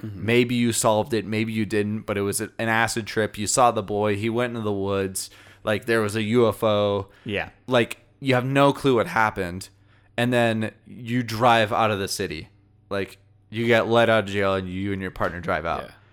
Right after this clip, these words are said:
Speaker 2: And that, I, I hated it at that point.
Speaker 1: Really?
Speaker 2: Yeah. Like,
Speaker 1: Oh,
Speaker 2: I like,
Speaker 3: interesting.
Speaker 2: I like when a story,
Speaker 3: <laughs>
Speaker 2: I like when a story is ambiguous and it
Speaker 1: Yeah.
Speaker 2: makes you think.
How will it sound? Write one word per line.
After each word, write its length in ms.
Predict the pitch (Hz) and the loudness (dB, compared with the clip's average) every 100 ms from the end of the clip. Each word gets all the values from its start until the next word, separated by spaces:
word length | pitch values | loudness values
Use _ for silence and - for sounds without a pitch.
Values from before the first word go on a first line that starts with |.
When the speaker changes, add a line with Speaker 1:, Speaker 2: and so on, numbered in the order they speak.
| _ _ _ _ - | _ _ _ _ -4
Speaker 2:
And 220 | 123 123 | -2 2
that, 340 | 131 143 135 - _ _ _ _ _ _ _ _ _ - | 4 4 2 -6 _ _ _ _ _ _ _ _ _ -2
I, 340 | 107 104 98 104 | 0 0 -2 -4
I 100 | 95 | -4
hated 420 | - 95 82 73 | -4 -6 -6 -10
it 140 | - _ - | -14 _ -12
at 100 | 90 | -6
that 160 | 85 | -6
point. 280 | - 82 76 - _ _ | -8 -12 -12 -18 _ _
Speaker 1:
Really? 380 | 120 151 127 87 - | -2 2 2 -2 -4
Speaker 2:
Yeah. 300 | 117 107 80 - - | 2 2 0 -8 -2
Like, 220 | 113 117 | 2 2
Speaker 1:
Oh, 180 | 143 127 | 0 -2
Speaker 2:
I 140 | 120 151 | 4 6
like, 320 | 151 170 185 | 6 6 4
Speaker 3:
interesting. 200 | - 95 | -4 0
Speaker 2:
I 80 | 117 | 4
like 220 | 135 175 | 4 4
when 140 | 190 190 | 4 2
a 40 | |
story, 480 | - 143 131 143 151 | 2 4 6 6 4
Speaker 3:
<laughs> 280 | 147 - - | 0 -4 2
Speaker 2:
I 80 | 139 | 6
like 320 | 151 190 - | 6 4 2
when 200 | 143 147 | 0 0
a 60 | 131 | 0
story 320 | - 127 123 | 4 4 4
is 100 | 110 | 2
ambiguous 680 | 110 110 107 101 113 123 | -2 -2 -2 0 0 0
and 100 | 110 | -2
it 80 | 98 | -6
Speaker 1:
Yeah. 60 | 90 | -4
Speaker 2:
makes 240 | 101 101 | -6 -4
you 120 | 104 | -6
think. 400 | 90 - 95 143 | -6 -6 -6 -6